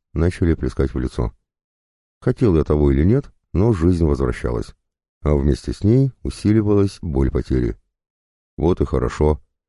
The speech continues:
сказала Агафья Ефимовна, когда я всхлипнул. «Поплачь». Я лежал на берегу звенящего ручья, и слезы текли из моих глаз. И мне было все равно, что на меня смотрят парни и девчонки. Им никогда не понять моей потери.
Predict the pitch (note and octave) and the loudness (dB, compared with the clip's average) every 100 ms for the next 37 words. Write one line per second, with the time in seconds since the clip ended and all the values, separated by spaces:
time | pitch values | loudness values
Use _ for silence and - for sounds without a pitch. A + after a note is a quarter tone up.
0 | _ - E2 C#2 C2 C2 C2+ - C2+ - | _ -4 -2 2 2 0 0 -2 -4 0
1 | E2+ D2+ C#2 C2 - - C2 C2 B1+ - | 0 0 0 0 -2 -6 -2 -2 -2 -6
2 | - C2 - A#1 - _ _ - A2+ - | -6 -4 -2 -4 -8 _ _ -6 -4 -2
3 | C#2+ - _ _ _ _ _ _ _ _ | -4 -6 _ _ _ _ _ _ _ _
4 | _ _ _ _ D#2 A2+ B2 D#2+ E2 D#2+ | _ _ _ _ -2 2 2 2 2 2
5 | D2+ D2+ D2+ D#2 D2+ B1+ D2+ D2+ C#2 - | 2 2 2 2 0 0 0 2 0 -2
6 | C2 C2 - F2 F2+ F2+ _ _ _ - | -6 -6 -2 0 0 -2 _ _ _ -4
7 | F2 G#2 B2+ G#2+ F2+ D#2+ - D#2+ D2 C2+ | -2 0 0 0 -2 -4 0 2 2 2
8 | C2+ B1+ B1 A#1+ - _ _ _ _ _ | 0 0 -2 -4 -6 _ _ _ _ _
9 | _ _ - C3 C3+ B2+ G#2 G2+ F2+ - | _ _ -4 0 2 2 2 2 0 -2
10 | A2 E2+ F2+ G#2 D2 - C#2+ C#2+ D#2 D2+ | 0 2 2 2 0 -2 0 2 2 0
11 | D#2+ C#2 B1+ - E2+ D2 C#2 B1+ B1 - | -2 -2 -4 -2 -2 0 -2 -4 -6 -6
12 | B1 - A#1 _ _ _ _ _ - D2 | -6 -6 -8 _ _ _ _ _ 0 2
13 | D2 C#2+ C#2+ D2 C#2+ C#2+ D2 C#2+ C#2 C#2 | 2 2 0 2 2 0 0 0 0 -2
14 | - - A#1+ A1 | -2 -4 -4 -6